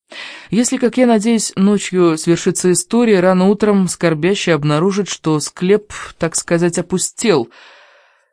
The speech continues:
День обещает быть интересным. Женщина с голубиными глазами уже собралась было уходить, но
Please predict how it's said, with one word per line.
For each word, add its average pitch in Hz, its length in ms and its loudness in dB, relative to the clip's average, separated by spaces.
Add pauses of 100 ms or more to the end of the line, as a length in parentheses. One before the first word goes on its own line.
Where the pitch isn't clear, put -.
(120)
День 156 300 0
обещает 240 340 -2
быть 208 220 -4
интересным. 185 720 -4 (1300)
Женщина 220 560 0
с 202 60 -4
голубиными 202 480 2
глазами 202 400 2
уже 175 360 2
собралась 175 440 0
было 175 180 0
уходить, 196 580 -2
но 151 360 -2